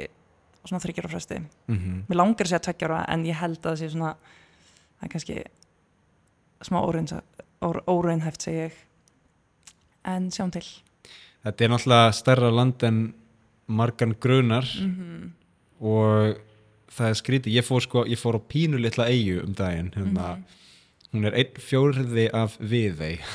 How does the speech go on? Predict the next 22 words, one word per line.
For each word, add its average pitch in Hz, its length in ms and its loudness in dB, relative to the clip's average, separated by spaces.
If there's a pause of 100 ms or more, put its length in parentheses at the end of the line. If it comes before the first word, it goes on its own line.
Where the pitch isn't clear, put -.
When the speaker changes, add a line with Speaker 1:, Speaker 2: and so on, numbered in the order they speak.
(180)
Speaker 1:
<laughs> 185 260 0
Speaker 2:
á 110 120 0
stærð, 104 400 0
sko. 101 380 -2 (280)
Speaker 1:
Já. - 280 -8 (960)
Speaker 2:
En 120 80 -2
samt 135 440 0
er 127 180 0 (160)
gatnakerfi, 113 840 -2
samt - 360 -4
er, 117 140 2
þú 110 200 0
veist, - 440 -4 (420)
þrjátíu 131 640 0
hús, 104 400 -2
samt 107 280 -4
er 110 60 0
risastórt 120 640 -2
hótel 113 640 -2
og 92 120 -6
svona 98 220 -4
resort - 880 -2